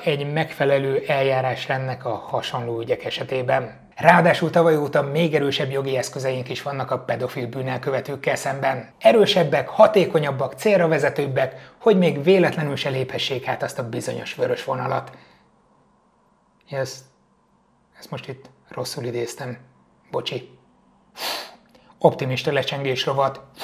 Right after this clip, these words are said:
És hogy ne ilyen depresszív hangulatban kelljen lezárnunk az egészet, jöjjön egy vidám sajtóközlemény, amit néhány perce kaptam. "Kedves kolléga, immár tizenhetedik alkalommal választották meg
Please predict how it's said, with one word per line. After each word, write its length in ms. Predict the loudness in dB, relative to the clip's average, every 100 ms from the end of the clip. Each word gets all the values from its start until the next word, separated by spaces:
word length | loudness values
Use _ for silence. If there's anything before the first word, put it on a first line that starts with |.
| -12 -12 -18 -6
És 120 | -2
hogy 120 | 2
ne 220 | 2 4 4
ilyen 220 | 4 4
depresszív 460 | 2 2 -2 -4
hangulatban 520 | -4 -4 -2 0 -2 -2
kelljen 300 | -4 -4 -2
lezárnunk 480 | 0 0 0 -4
az 100 | -2
egészet, 520 | 2 2 2 0 -2 0
jöjjön 340 | 2 2 2
egy 200 | 0 -2
vidám 300 | 0 0 0
sajtóközlemény, 840 | -2 -2 -2 -4 -4 -6 -4 -6 -6
amit 200 | -8 -6
néhány 340 | -4 -4 -4
perce 320 | -2 -2 -2
kaptam. 460 | 0 -2 0 -2 -2 -8 -18 -20 -20 _
"Kedves 340 | 6 8 6
kolléga, 580 | 4 4 6 4 2 0 -10 -12 0
immár 420 | 4 6 4 4
tizenhetedik 680 | 2 4 4 2 4 2 4
alkalommal 560 | 2 4 0 2 2
választották 680 | 2 2 0 -4 -4 -4 -2
meg 280 | -2 -4